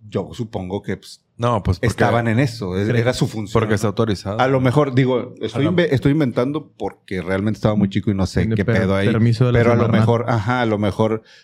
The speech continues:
Speaker 1: a lo mejor tenía algún, o sea, como se dedican a ese pedo, ya tienen como su permiso divino, ¿no? O qué sé yo, güey.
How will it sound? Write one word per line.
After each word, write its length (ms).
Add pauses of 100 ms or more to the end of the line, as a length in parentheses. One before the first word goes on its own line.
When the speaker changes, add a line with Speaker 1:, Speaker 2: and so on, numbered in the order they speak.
Speaker 1:
a 80
lo 80
mejor 240
tenía 300
algún, 760
o 80
sea, 160
como 240
se 180
dedican 460
a 40
ese 160
pedo, 680
ya 220
tienen 300
como 420
su 220
permiso 920
divino, 520
¿no? 200
O 100
qué 120
sé 200
yo, 180
güey. 140